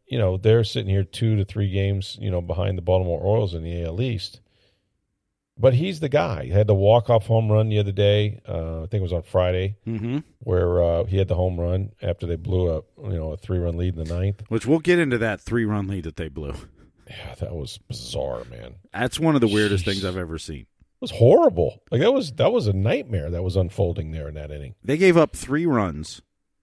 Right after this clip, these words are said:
Speaker 1: Did they hit a ball in the infield?
Speaker 2: Without Cleve-, no, hitting a ball in the infield. Cleveland didn't put a ball in play.
Speaker 1: <laughs> They didn't put it in play, right,
Speaker 2: It's three
Speaker 1: exactly.
Speaker 2: walks, a hit by pitch, and then three wild
Speaker 1: <laughs>
Speaker 2: pitches.
Speaker 1: Jesus.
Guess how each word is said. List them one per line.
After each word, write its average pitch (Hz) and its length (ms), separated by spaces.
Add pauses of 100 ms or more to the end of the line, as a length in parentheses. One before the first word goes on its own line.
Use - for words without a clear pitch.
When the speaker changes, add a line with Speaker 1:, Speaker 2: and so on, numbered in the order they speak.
Speaker 1:
Did 113 120
they 139 100
hit 180 100
a 226 60
ball 175 260
in 175 60
the 160 60
infield? 160 140
Speaker 2:
Without 143 360
Cleve-, 147 320
no, 110 140 (1040)
hitting 139 240
a 107 40
ball 127 180
in 104 60
the 113 40
infield. - 240
Cleveland 180 480 (100)
didn't 143 220
put 156 140
a - 20
ball 139 260
in 101 80
play. - 460 (180)
Speaker 1:
<laughs> - 200
They 240 100 (100)
didn't 220 160
put 202 160
it 196 40
in 143 100
play, 151 360
right, 143 200
Speaker 2:
It's 104 100
three 143 240
Speaker 1:
exactly. 202 160
Speaker 2:
walks, 175 300
a 139 60
hit 165 200
by 165 160
pitch, 160 340
and 135 120
then 123 100
three 156 240
wild 147 240
Speaker 1:
<laughs> - 60
Speaker 2:
pitches. 113 320
Speaker 1:
Jesus. - 760